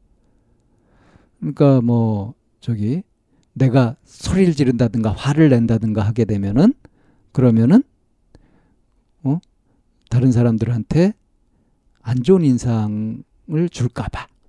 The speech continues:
어? 내 인상이 안 좋아질까 봐 그런 것을 겁낼 수도 있고요. 아니면 뭐 그 집에서, 가정에서 뭐 폭력이나 폭언 같은 것들이 있고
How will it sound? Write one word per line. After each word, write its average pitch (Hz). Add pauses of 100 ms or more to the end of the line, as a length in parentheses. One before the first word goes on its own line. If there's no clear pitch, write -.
(140)
어? 120 (540)
내 131
인상이 120
안 101
좋아질까 110
봐 - (240)
그런 190
것을 185
겁낼 117
수도 -
있고요. 98 (1000)
아니면 123 (640)
뭐 110 (760)
그 104 (500)
집에서, 113
가정에서 117 (380)
뭐 104
폭력이나 139
폭언 143
같은 117
것들이 104
있고 170